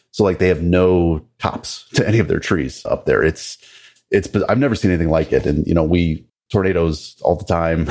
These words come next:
<laughs> not a big deal, but this is, like, completely a different, different beast. I mean, it just took out the entire eastern half of the state was, was hit with this thing. So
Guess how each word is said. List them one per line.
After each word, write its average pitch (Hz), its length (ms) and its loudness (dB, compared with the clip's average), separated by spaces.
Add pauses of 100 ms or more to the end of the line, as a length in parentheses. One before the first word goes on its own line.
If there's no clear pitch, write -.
(140)
<laughs> - 140 -16
not 107 180 4
a 90 40 -2
big 85 160 -2
deal, 87 180 4
but 76 140 -2
this 101 160 -2
is, 90 160 -2
like, 78 240 0
completely 98 540 0
a 82 80 4
different, 80 600 -2 (400)
different 92 260 0
beast. - 400 -2
I - 40 -2
mean, 78 120 2
it 78 60 2
just - 260 -4
took - 140 -2
out 80 260 0
the 80 120 -2
entire 78 680 0 (460)
eastern 92 320 2
half 85 240 0
of 73 60 -6
the 76 40 -2
state - 480 -4
was, 80 240 0
was - 160 -2
hit 85 160 0
with - 140 -8
this - 160 -8
thing. 82 240 -6
So 78 420 -2